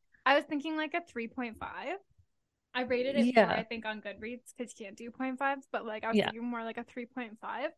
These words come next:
Speaker 1: I, I think that the, like you're saying, I think that if this was just a book that you could enjoy in, like, one or two sittings, it would have been totally different. But I actually, like,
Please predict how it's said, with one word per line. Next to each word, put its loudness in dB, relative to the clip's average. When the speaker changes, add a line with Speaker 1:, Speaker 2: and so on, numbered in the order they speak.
Speaker 1:
I, 6
I 2
think -2
that -4
the, -4
like -4
you're -4
saying, -4
I -6
think -2
that 0
if -6
this -4
was -10
just -10
a -8
book -10
that -4
you -12
could -10
enjoy -8
in, -6
like, -8
one -2
or -2
two -4
sittings, -6
it 4
would 0
have -2
been -4
totally -4
different. -6
But -2
I 0
actually, 0
like, -6